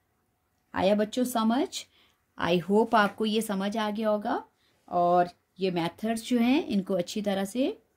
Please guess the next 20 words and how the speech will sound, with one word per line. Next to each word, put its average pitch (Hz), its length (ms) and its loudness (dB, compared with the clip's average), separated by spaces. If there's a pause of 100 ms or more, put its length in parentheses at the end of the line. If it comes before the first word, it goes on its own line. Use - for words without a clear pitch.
(160)
आप 170 240 -4
समझना, 185 640 -2 (320)
क्योंकि 208 240 0
जब 214 220 2
तक 262 180 0
आपको 254 260 0
ये, 254 240 4 (120)
ये 220 140 -2
जो, 196 240 0
जो 277 220 4
चीज़ें 247 360 2
इसमें 254 240 2
फाइंड 202 300 0
आउट 254 120 0
करनी 214 300 0
है, 214 60 0
जैसे 208 220 0
ए 196 280 6
निकालना 208 480 2
है, 190 380 0